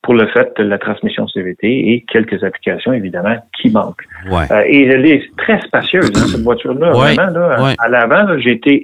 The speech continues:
Speaker 1: étonné de voir à quel point. Je m'attendais à des sièges un peu plus enveloppants, si on veut.
Speaker 2: Ouais.
Speaker 1: Mais ils sont larges, ils sont spacieux, il y a beaucoup de place. Elle a les, les, les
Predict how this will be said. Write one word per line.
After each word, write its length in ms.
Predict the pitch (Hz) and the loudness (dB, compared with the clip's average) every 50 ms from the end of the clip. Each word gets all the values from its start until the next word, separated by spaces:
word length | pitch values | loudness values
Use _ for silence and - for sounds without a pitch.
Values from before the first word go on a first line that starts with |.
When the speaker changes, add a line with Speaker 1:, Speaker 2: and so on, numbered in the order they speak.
| - | 2
Speaker 1:
étonné 400 | 196 190 190 - 143 131 143 175 | 0 2 2 2 2 2 2 0
de 100 | 165 123 | 0 2
voir 320 | 110 104 113 127 147 151 139 | 0 2 2 2 2 2 2
à 80 | 113 | 0
quel 200 | 107 - 113 107 | -2 -2 -4 -4
point. 200 | - - - 151 | -2 -2 -2 -2
Je 60 | 143 120 | 0 0
m'attendais 320 | 123 117 - 143 139 175 | -2 0 0 2 2 2
à 80 | 196 180 | 2 2
des 160 | 139 120 113 | 2 0 2
sièges 320 | - 156 165 180 170 - | 2 2 2 2 2 0
un 80 | 113 110 | -4 -4
peu 140 | - - 139 | -4 -8 -8
plus 220 | - - 170 175 - - | -6 -4 -4 -4 -2 -2
enveloppants, 680 | 139 135 135 127 - 127 120 117 - - - 151 185 226 - - | -2 -2 -2 -2 0 0 0 0 0 -2 -2 -4 -4 -4 -6 -4
si 120 | - 170 | -2 0
on 100 | 165 156 | 0 2
veut. 220 | 160 185 220 220 220 - - - | 0 0 -2 -2 -6 -12 -12 -4
Speaker 2:
Ouais. 300 | - 92 92 92 98 117 113 - | -2 0 2 2 2 0 -2 -2
Speaker 1:
Mais 200 | 110 110 110 107 | 0 2 2 2
ils 120 | 110 104 - - | 2 0 -2 0
sont 240 | - 143 135 131 127 | 2 4 4 6 6
larges, 560 | 117 117 120 135 160 185 202 202 190 165 127 | 6 6 4 4 4 2 2 0 0 -2 -4
ils 180 | 110 107 104 101 - | -4 -6 -8 -10 -6
sont 160 | - 120 113 110 | -4 -4 -2 -2
spacieux, 600 | - - - 107 98 - - - 143 160 180 185 | -4 -2 -2 -2 -2 -4 -4 -2 0 0 2 0
il 80 | 147 | 0
y 60 | 107 101 | -2 -2
a 40 | 92 98 110 | -2 0 0
beaucoup 240 | 147 165 - - - | -2 0 0 -2 -4
de 80 | - - | -2 0
place. 360 | - 127 123 147 165 175 170 - - _ - - - - - _ | 0 2 2 2 0 -2 -4 -8 -14 _ -20 -20 -20 -20 -14 _
Elle 220 | - 110 101 110 | -2 0 2 4
a 320 | 131 143 156 147 127 113 107 | 6 6 6 6 6 4 4
les, 220 | 104 104 113 110 | 2 2 0 0
les, 260 | 104 104 110 107 107 | 0 2 0 0 0
les 260 | 101 104 107 104 101 | 0 0 0 0 2